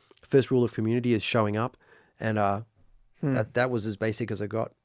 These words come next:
Speaker 1: for a period of time during our
Speaker 2: That's a
Speaker 1: church life.
Speaker 2: that's a good line.
Speaker 1: It is, uh, man, I know. That's
Speaker 2: That, that works pretty,
Speaker 1: Yeah.
Speaker 2: that goes a lot of levels.
Speaker 1: It, it, it does, doesn't it? Yeah.
Speaker 2: Yeah.
Speaker 1: We, we certainly experienced it on that, on that
Speaker 2: Hmm.
Speaker 1: particular level. So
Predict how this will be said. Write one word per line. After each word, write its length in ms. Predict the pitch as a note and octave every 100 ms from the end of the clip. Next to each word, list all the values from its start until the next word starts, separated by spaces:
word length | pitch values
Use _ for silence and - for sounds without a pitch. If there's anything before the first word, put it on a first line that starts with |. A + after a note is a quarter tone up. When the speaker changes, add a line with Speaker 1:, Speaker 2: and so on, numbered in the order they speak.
| _
Speaker 1:
for 140 | - G#2+
a 40 |
period 220 | - A2+
of 60 | G#2+
time 360 | - G#2 G#2 G#2 _ _
during 260 | - A2 A2
our 40 |
Speaker 2:
That's 140 | A2+
a 40 | -
Speaker 1:
church 120 | A2
life. 240 | G#2+ G#2+ - _ _
Speaker 2:
that's 140 | -
a 40 | B2+
good 220 | A2 A2
line. 300 | G#2 A#2 G#2
Speaker 1:
It 80 | G#2
is, 180 | B2+ B2+ -
uh, 60 | - _
man, 300 | A#2 A#2+ G#2 G#2
I 60 |
know. 320 | G#2+ B2 G2+ G#2 -
That's 200 | A#2 -
Speaker 2:
That, 220 | D#3 C3+
that 160 | D3+
works 400 | C#3 C#3 - - - _ _ _ _ _ _ - - _ _
pretty, 180 | D#3+ D3
Speaker 1:
Yeah. 120 | C#3
Speaker 2:
that 200 | C3 F3
goes 240 | F#3+ D#3 A#2 A#2
a 80 | C#3
lot 180 | C3+ C3+
of 80 |
levels. 420 | C3 A2+ G2 - E3
Speaker 1:
It, 140 | D#3
it, 220 | E3+ E3 - - -
it 160 | D#3
does, 240 | B3 B3 -
doesn't 220 | G3 D#3
it? 40 | -
Yeah. 240 | F#3 B2
Speaker 2:
Yeah. 320 | C#3 C3+ G#2+ F2+ - _ _ _ _ _
Speaker 1:
We, 220 | B2 C#3
we 140 | - C#3
certainly 260 | C#3 C3+
experienced 380 | A#2+ C3 A#2+ -
it 60 | A2
on 120 | G#2
that, 180 | G#2 - _ _
on 160 | G#2
that 160 | G2+ - _
Speaker 2:
Hmm. 160 | A#2 G#2
Speaker 1:
particular 360 | G2+ - G#2+
level. 180 | G2 G#2
So 260 | - - A2+